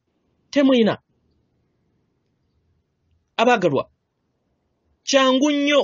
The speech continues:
okubeera nga mukwatiribwa-, mukwatibwa mu nsi ey'ebiruubirirwa ne biki by'oya-, byo-, by'olina okubeera ng'okungula.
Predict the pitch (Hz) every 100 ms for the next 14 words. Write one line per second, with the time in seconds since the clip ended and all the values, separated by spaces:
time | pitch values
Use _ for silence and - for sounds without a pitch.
0 | 202 185 233 269 247 233 190 208 220 220
1 | 196 - 202 185 190 175 190 175 214 254
2 | 214 175 165 196 165 160 - - - 175
3 | 196 185 180 - 254 240 120 _ _ _
4 | _ _ _ _ _ _ _ _ _ _
5 | _ _ _ _ _ 175 185 233 226 226
6 | 226 226 226 208 160 147 127 - _ _
7 | _ _ _ _ _ _ - 170 214 220
8 | - 208 196 190 190 175 165 196 156 196
9 | 214 208 208 185 170 190 175 165 139 123
10 | 151 151 147 139